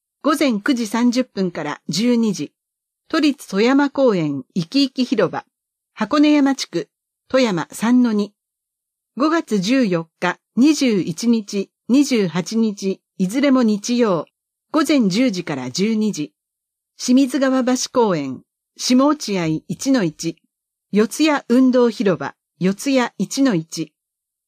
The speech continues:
対象、区内在住、在勤、在学で、おおむね十歳から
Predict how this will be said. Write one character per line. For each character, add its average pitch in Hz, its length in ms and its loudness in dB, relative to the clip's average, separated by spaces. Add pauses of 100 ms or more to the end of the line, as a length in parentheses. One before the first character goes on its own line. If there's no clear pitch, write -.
(220)
対 247 160 2
象、 208 480 -2 (480)
区 320 140 0
内 294 240 2
在 190 260 -2
住、 190 460 -2
在 226 240 -2
勤、 208 420 -6 (120)
在 220 240 -2
学 220 240 -6
で、 190 200 -4 (360)
お 262 180 4
お 294 60 4
む 269 100 4
ね 247 220 2 (120)
十 269 200 -2
歳 240 280 -2
か 175 140 -6
ら 147 160 -6